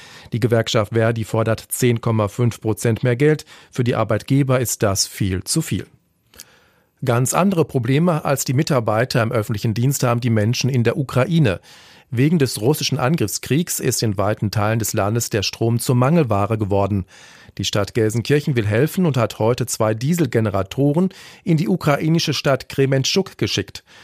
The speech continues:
Die Stromgeneratoren habe man durch Kontakte und Unterstützung der Feuerwehr bekommen, so die Gelsenkirchener Oberbürgermeisterin Karin Welge. Heute wurden die beiden Generatoren auf dem Hof der Feuerwehr in Gelsenkirchen-Bur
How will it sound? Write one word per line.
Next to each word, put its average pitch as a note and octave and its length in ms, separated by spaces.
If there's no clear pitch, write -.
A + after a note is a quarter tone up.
Die G2+ 120
Stromgeneratoren C#3 1040
habe C3+ 180
man C3+ 240
durch A2+ 180
Kontakte A2 680
und B2+ 180
Unterstützung A#2+ 640
der G2 140
Feuerwehr G#2+ 440
bekommen, A2 440
so B2+ 160
die B2+ 80
Gelsenkirchener A#2 760
Oberbürgermeisterin G#2+ 1080
Karin G#2+ 380
Welge. F#2 300
Heute C#3+ 340
wurden D#3+ 280
die B2 100
beiden A#2 280
Generatoren A#2+ 720
auf A2 160
dem A2 200
Hof C3 200
der G#2 160
Feuerwehr A#2+ 540
in G#2+ 100
Gelsenkirchen-Bur A2+ 840